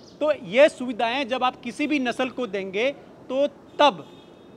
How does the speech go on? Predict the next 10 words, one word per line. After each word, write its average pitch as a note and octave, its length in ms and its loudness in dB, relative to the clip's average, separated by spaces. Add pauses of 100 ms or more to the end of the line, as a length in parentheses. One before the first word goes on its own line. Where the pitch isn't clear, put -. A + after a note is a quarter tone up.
(120)
आप G#3+ 380 -2
गौ G#3 140 0
संवर्धन G#3 500 -4
कर F3+ 240 -6
पाएंगे, G#3+ 380 -8
तब A#3+ 260 -4
वो A3+ 120 -4
गायें F#3+ 480 -4 (540)
स्वस्थ C#4 320 2
और B3+ 360 2